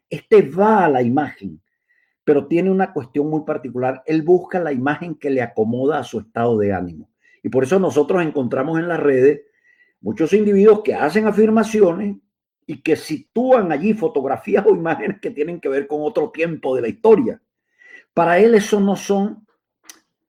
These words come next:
noticias falsas o fake news. Para él esas son sus verdades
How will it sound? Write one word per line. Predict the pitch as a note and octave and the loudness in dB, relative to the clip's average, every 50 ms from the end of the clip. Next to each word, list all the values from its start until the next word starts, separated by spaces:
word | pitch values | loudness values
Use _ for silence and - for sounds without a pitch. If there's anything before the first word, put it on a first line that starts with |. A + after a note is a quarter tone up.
| _ _ - | _ _ -8
noticias | D3+ C#3+ D3 - - - G3+ F#3+ - - F#3+ D#3 - | -4 -4 -4 -4 -2 -4 -6 -4 -2 -2 -2 -4 -4
falsas | - - F3+ F3 F3 C#3+ A2+ - - - - - | -8 -6 -2 0 0 0 0 -4 -10 -16 -14 -10
o | G2 G#2+ G2+ | -10 -10 -6
fake | - D#3 D3 - - | -4 -4 -4 -4 -6
news. | C3+ D3 D#3 C#3 - - - - _ _ _ _ _ _ _ _ _ _ _ _ _ | -6 -4 -4 -4 -4 -6 -12 -20 _ _ _ _ _ _ _ _ _ _ _ _ _
Para | - B2+ A#2+ A#2+ B2+ C3 | -2 0 2 2 4 4
él | D3+ E3+ F#3 - - - | 4 2 0 -2 -8 -10
esas | C#3+ - - D#3 C#3+ | -8 -8 -8 -10 -8
son | - E3 E3+ E3 D#3+ | -6 -6 -6 -6 -6
sus | - - E3+ C3 A#2 | -6 -4 -4 -4 -2
verdades | B2 B2 A2+ A2+ A2 B2+ C3+ C#3 D#3 F3 G3 A3 G#3 - - _ _ _ | -2 -2 0 0 0 0 2 2 2 2 2 0 -2 -4 -10 _ _ _